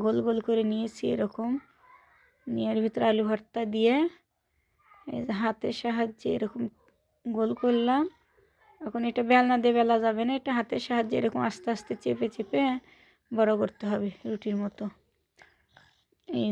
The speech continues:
যে আমার হয়ে গেছে পরোটা বানান। আমি এখন কড়াইয়ে তেল দিয়ে ভাজবো। এই যে ভাজি করতেছি আমি, দেখুন কতটা মচমচে। আমার ভাজা হয়ে গেছে, আমি এখন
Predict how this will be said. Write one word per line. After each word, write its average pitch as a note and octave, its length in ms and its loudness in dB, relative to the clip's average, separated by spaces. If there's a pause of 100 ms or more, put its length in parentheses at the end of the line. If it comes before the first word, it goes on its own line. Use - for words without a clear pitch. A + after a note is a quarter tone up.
যে A3 120 0 (1160)
আমার A3+ 200 2 (200)
হয়ে A#3 220 0
গেছে A3+ 240 2 (240)
পরোটা A#3 380 -2
বানান। A#3 260 0 (600)
আমি A3+ 180 0
এখন A#3 140 0 (100)
কড়াইয়ে A3+ 400 4
তেল A#3 220 4
দিয়ে A3+ 200 2
ভাজবো। G#3+ 360 2 (760)
এই C4+ 140 -4
যে B3+ 140 0
ভাজি G#3+ 320 2
করতেছি - 440 -8 (100)
আমি, A#3 200 0 (1000)
দেখুন A3 260 -4 (120)
কতটা A3+ 340 -6 (140)
মচমচে। A3 600 -4 (960)
আমার A3+ 200 -2 (100)
ভাজা A3+ 320 2
হয়ে A3+ 220 4
গেছে, A3+ 260 -2
আমি A3+ 160 -4
এখন A3+ 140 -4